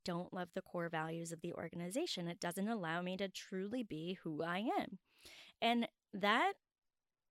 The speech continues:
I don't know for sure whether they stayed in that current position or not, but if they did, after several years, if not less time than that, something would have broken. And so it's really important to do these types of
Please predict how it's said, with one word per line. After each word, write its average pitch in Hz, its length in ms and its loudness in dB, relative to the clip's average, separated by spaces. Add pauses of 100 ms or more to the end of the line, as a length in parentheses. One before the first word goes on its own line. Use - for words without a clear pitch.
(260)
I 220 100 4
don't 220 400 4
know 185 200 0
for 196 160 -2
sure 160 320 2
whether 196 340 4
they 180 140 2
stayed 175 420 -2
in 202 100 2
that 208 180 0
current 226 260 -2
position 208 400 -2
or 214 60 0
not, 202 260 2
but 196 100 -2
if 190 180 -4
they 226 240 -2
did, 180 300 0 (1200)
after 196 320 4
several 214 480 2
years, 196 420 2
if 196 240 -4
not 220 320 0
less 170 380 0
time 202 320 0
than 240 160 2
that, 175 340 4 (600)
something 202 480 0
would 165 100 0
have 156 180 -6
broken. - 400 -6 (1120)
And 202 160 0
so 214 140 4
it's 214 120 -2
really 233 400 2
important 208 420 0
to 180 120 -4 (100)
do 190 280 -2
these 220 180 0
types - 320 -4
of 165 100 -10